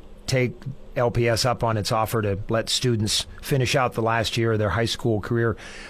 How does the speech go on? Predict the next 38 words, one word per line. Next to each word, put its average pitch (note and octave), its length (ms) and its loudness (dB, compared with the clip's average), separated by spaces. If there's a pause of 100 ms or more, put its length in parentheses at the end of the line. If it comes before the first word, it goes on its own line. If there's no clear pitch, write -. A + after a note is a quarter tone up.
(140)
minus A#2+ 500 2
any A2 220 0
staggered A2 600 2
schedules. G#2 560 0
That's A2 180 0
about C3 200 2
thirty-seven A#2+ 560 2
percent A2+ 340 0
of G#2 60 0
the G2+ 80 0
students A#2+ 480 0 (520)
who B2+ 280 2
could E3 280 2
have B2+ 260 2
come G#2+ 280 2
back. G2 440 -2 (540)
Uh, C3 280 4
we D3 440 4
are C#3+ 240 4
about C3+ 240 2
three F3 220 4
weeks E3 300 4
into D#3+ 280 4
it D3+ 80 0
now, C3+ 260 4
Steve. C#3 340 2
How D3+ 180 2
many, E3 520 4
uh, B2 260 0
how E3 260 2
does C#3+ 120 2
that D3 160 4
number C#3+ 260 2
look C3 200 2
now A#2+ 400 0
for - 180 -6
the F#2+ 80 -4
seniors? F2 560 -2